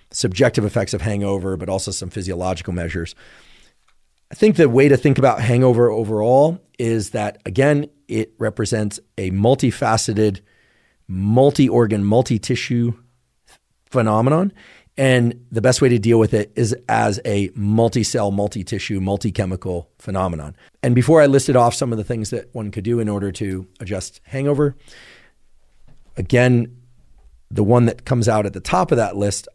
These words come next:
I believe, at least based on my read of the data, is to support the gut microbiome, and certainly not to ingest more alcohol. And I suppose if we were to get really honest with one another and ask, "What's the best way to avoid a hangover?"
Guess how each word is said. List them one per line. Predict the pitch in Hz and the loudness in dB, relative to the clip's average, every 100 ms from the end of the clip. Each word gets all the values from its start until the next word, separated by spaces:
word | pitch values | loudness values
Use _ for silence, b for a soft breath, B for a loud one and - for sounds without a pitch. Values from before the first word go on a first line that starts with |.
| - | -12
I | |
believe, | 95 101 101 92 | -6 -2 -2 -4
at | - - - | -12 -20 -16
least | - | -10
based | 107 98 | -8 -6
on | 95 | -2
my | 107 | 2
read | 135 123 110 | 4 4 2
of | |
the | 95 | 0
data, | 95 98 95 95 b b | -2 -2 -2 -6 b b
is | - 104 95 | -6 -6 -6
to | - 107 | -8 -8
support | 110 - 104 | -8 -4 -4
the | 107 | -4
gut | 92 - | -6 -6
microbiome, | 95 92 90 92 95 85 78 - _ - - - _ _ 107 | -8 -6 -4 -2 -2 -2 -6 -12 _ -20 -20 -20 _ _ -10
and | 101 | -2
certainly | 165 147 131 | 0 2 4
not | 120 110 | 4 2
to | - 110 98 - b b - | 2 2 2 -2 b b -6
ingest | 107 107 101 - | -2 0 -2 -4
more | 95 90 98 | -6 -4 -2
alcohol. | 87 82 85 85 76 - b b b b _ | -4 -6 -10 -12 -12 -14 b b b b _
And | 120 110 104 - - - _ 101 | -2 -2 -2 -8 -20 -20 _ -8
I | |
suppose | - 107 110 101 | -6 0 0 0
if | 90 | -2
we | 101 | -2
were | 98 | 0
to | 92 | -2
get | 95 147 | -4 0
really | 143 175 160 | 4 6 6
honest | 113 107 101 - | 4 2 -2 -6
with | 98 - | -12 -8
one | 95 | -8
another | 90 92 98 101 _ b b b b b _ | -4 -2 -2 -4 _ b b b b b _
and | 104 110 | -6 -2
ask, | 104 - _ | -2 -4 _
"What's | - 127 - | 0 0 0
the | 98 | -6
best | 78 85 107 143 - | -8 0 2 2 4
way | 156 156 | 4 4
to | 170 | 2
avoid | 156 143 147 | 2 2 0
a | 147 | 2
hangover?" | 139 151 160 170 | 0 0 0 -2